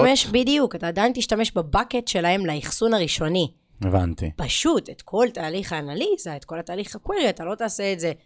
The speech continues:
Speaker 1: ב-, ב-BigQuery של גוגל, או ב-, ב-, ב-,
Speaker 2: כן,
Speaker 1: של
Speaker 2: אתה כאילו
Speaker 1: אמזון, באתנה, אתה תלך ותשתמש בסנופלק.
Speaker 2: אז כאילו סנופלק היא, אם ניקח את הבסיס, זה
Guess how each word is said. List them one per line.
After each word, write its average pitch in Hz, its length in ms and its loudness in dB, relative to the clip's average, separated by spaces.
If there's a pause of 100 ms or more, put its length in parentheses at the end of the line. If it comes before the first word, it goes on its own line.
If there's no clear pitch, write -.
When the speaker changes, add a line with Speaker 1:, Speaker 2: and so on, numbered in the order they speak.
(400)
Speaker 1:
ב-, 156 80 -8 (300)
ב-BigQuery 180 640 -2
של 202 160 -4
גוגל, 208 540 2
או 151 260 -4
ב-, 165 60 -4 (420)
ב-, 190 80 -10 (760)
ב-, 185 60 -4 (480)
Speaker 2:
כן, - 160 0
Speaker 1:
של 101 80 0
Speaker 2:
אתה - 160 4
כאילו - 140 6
Speaker 1:
אמזון, 226 340 6
באתנה, 294 540 0
אתה 247 160 -2
תלך 247 400 0 (320)
ותשתמש 202 520 0
בסנופלק. - 600 -4 (180)
Speaker 2:
אז 107 100 -2
כאילו 117 180 6
סנופלק 113 520 0
היא, 90 380 0 (340)
אם 98 120 -2
ניקח - 180 -4
את - 80 -4
הבסיס, - 640 -2
זה 85 280 -2